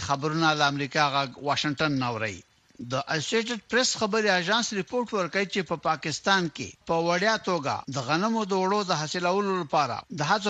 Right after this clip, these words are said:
په دوران کې یولس کسان وژل شوي دي. اژانس وایي چې پاکستاني چارواکو د پنجشنبې په ورځ د غنمو د ویش په ځایونو کې امنیتي ځواکونه تعینات کړل. پاکستان چې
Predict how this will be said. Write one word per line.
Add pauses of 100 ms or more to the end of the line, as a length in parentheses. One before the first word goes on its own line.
په (100)
دوران (100)
کې (180)
یولس
کسان (140)
وژل
شوي
دي. (480)
اژانس
وایي
چې
پاکستاني (100)
چارواکو
د (100)
پنجشنبې
په
ورځ (240)
د (100)
غنمو
د (100)
ویش (100)
په
ځایونو
کې (220)
امنیتي
ځواکونه (200)
تعینات
کړل. (760)
پاکستان
چې